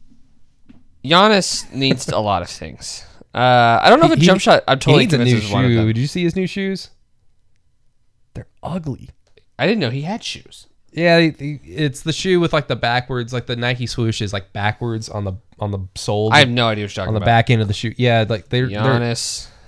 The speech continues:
Speaker 2: I would rather, I would rather wear, uh, Steph Curry's Under Armours, which is saying something 'cause I don't really like Under Armour shoes, except for Terrence. Terrence Ferguson shoes are kinda nice, but they're not for sale. Like, they're,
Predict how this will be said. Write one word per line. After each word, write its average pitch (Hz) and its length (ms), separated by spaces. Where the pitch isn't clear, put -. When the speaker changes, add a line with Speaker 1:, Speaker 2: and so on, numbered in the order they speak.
Speaker 2:
I 135 80
would 175 140
rather, 156 420
I 143 60
would 147 140
rather 143 320
wear, 127 420
uh, 107 160
Steph - 300
Curry's 107 440
Under 104 240
Armours, 98 480
which 120 180
is 113 80
saying 117 280
something 107 220
'cause 101 120
I 104 80
don't 107 140
really 110 180
like 104 180
Under 104 220
Armour 98 180
shoes, 101 480
except 269 220
for 156 80
Terrence. 117 440
Terrence 160 280
Ferguson 120 420
shoes 98 300
are 107 80
kinda 98 220
nice, 95 260
but 98 100
they're 98 140
not 98 180
for - 100
sale. 98 440
Like, 143 100
they're, 113 260